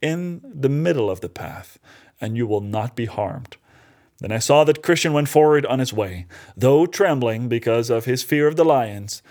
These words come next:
yet he was careful to follow the directions of the porter. Yes, the lions roared and snarled, but they were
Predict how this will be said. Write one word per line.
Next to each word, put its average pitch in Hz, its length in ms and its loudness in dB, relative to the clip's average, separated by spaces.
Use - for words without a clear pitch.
yet 117 260 2
he 170 140 -4
was 175 220 2
careful 190 580 2
to 156 100 0
follow 131 540 2
the 117 100 -2
directions 127 560 -2
of 110 120 -4
the 110 80 -4
porter. 101 500 -4
Yes, 110 420 -2
the 113 140 0
lions 127 500 0
roared 113 680 0
and 98 200 -10
snarled, 104 720 -6
but 123 260 0
they 165 500 6
were 127 340 0